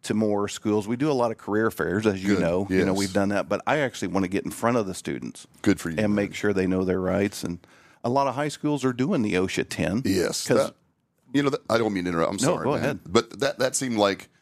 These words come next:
Speaker 2: when I was doing it, there seemed like so many things that we were doing just for the, the visual,
Speaker 1: Exactly.
Speaker 2: you know, the optics of doing these certain things. But when we did ten-hour classes for high school students,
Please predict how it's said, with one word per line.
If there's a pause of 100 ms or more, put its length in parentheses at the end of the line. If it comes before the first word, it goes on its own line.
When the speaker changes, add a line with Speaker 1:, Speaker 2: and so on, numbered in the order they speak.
(280)
Speaker 2:
when
I
was
doing
it,
there
seemed
like
so
many
things
that
we
were
doing
just
for
the,
the
visual,
Speaker 1:
Exactly.
Speaker 2:
you
know,
the
optics
of
doing
these
certain
things. (320)
But
when
we
did
ten-hour
classes
for
high
school
students,